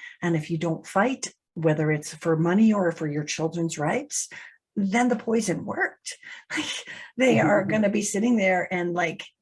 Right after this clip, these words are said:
Speaker 1: putting their hands together, "Yay," you know, if you walk away from something. And so you'll use your lawyer to find out where to go with this and make those decisions at that time.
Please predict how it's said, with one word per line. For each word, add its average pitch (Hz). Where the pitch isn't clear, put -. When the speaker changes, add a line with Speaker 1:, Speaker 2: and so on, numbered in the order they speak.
Speaker 1:
putting 202
their 190
hands 196
together, 196
"Yay," 285
you 240
know, 185
if 196
you 185
walk 190
away 202
from 175
something. -
And 165
so 160
you'll 196
use 180
your 180
lawyer 156
to 160
find 156
out -
where 156
to 156
go 156
with -
this -
and 185
make 160
those 165
decisions 175
at 240
that 180
time. 208